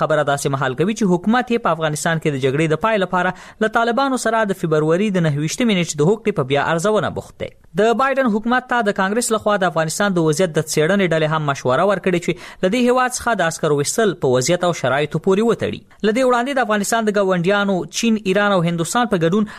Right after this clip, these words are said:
اروپایي ټولنې او ناټو هم له امریکا څخه غوښتي چې له افغانستان څخه د خپلو عسکرو د ویستو په برخه کې د بیړې پر ځای له دې قط کار واخلي. خو په مسؤلانه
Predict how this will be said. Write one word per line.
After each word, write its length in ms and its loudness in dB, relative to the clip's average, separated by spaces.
اروپایي 400 -2
ټولنې 300 2
او 100 2
ناټو 240 0
هم 160 2
له 100 0
امریکا 240 -2
څخه 240 0
غوښتي 280 -2
چې 120 0
له 80 0
افغانستان 480 0
څخه 160 -2
د 140 -2
خپلو 220 2
عسکرو 340 0
د 100 0
ویستو 260 0
په 140 -2
برخه 180 -4
کې 120 -2
د 140 0
بیړې 180 2
پر 40 0
ځای 80 2
له 120 2
دې 80 2
قط 240 -4
کار 220 -2
واخلي. 280 -8
خو 160 2
په 140 4
مسؤلانه 420 0